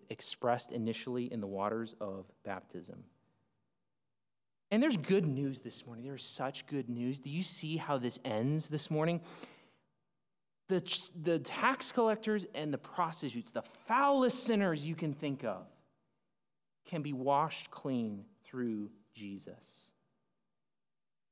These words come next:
Or maybe you're a hypocrite this morning. Maybe you're a play actor.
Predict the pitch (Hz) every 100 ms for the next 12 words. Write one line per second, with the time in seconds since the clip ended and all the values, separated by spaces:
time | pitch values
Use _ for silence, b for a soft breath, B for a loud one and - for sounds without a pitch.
0 | _ _ - 233 220 226 294 254 208 185
1 | 247 285 - 156 151 160 143 139 196 262
2 | 180 - 143 180 247 120 - - 101